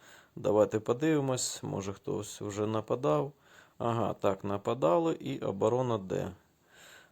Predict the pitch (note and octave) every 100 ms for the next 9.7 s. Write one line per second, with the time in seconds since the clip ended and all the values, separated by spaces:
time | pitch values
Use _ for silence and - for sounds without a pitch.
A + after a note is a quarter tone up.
0 | _ C3+ C3 D#3 A3+ A3+ _ _ - C3
1 | - - G2 - G#2 F#2+ A2 D3+ F#3 -
2 | - - A#2+ B2 B2 F#2+ F#2+ F#2 G2 C#3+
3 | B3 G#3+ D#3 - G#2 F2+ - - - -
4 | - _ B2 G#2+ - A#2 C#3+ D3+ C3 A#2+
5 | A#2 A#2+ - C#3+ F3+ F#3+ F3+ E3+ D#3+ -
6 | - - - _ _ _ _ _ _ _
7 | _ _ _ _ _ _ _ _ _ _
8 | _ - F#2+ F#2 A2 A#2 C3 A2 G#2+ G#2
9 | G2 - - - - - -